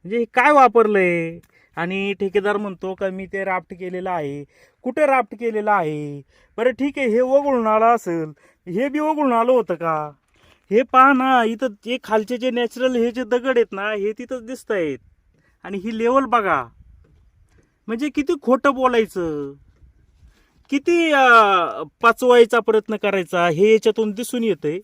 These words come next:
आणि अशा पद्धतीची बोगस कामं सुरू आहेत. आणि आता त्यांना कळून चुकलेलं आहे का आपली चुकी कळलेली आहे. मग आता इथं वेगाने काम करायचा प्रयत्न सुरू झालेला आहे.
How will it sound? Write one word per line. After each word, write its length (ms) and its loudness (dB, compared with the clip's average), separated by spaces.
आणि 440 -2
अशा 360 2
पद्धतीची 480 -8
बोगस 400 -4
कामं 300 2
सुरू 280 -6
आहेत. 180 0
आणि 140 -4
आता 240 2
त्यांना 320 -2
कळून 320 0
चुकलेलं 400 -8
आहे 120 -2
का 120 2
आपली 260 -2
चुकी 420 -12
कळलेली 560 -2
आहे. 120 -4
मग 100 -2
आता 200 0
इथं 200 -4
वेगाने 440 0
काम 260 0
करायचा 380 -2
प्रयत्न 360 -8
सुरू 300 -10
झालेला 340 -4
आहे. 120 -6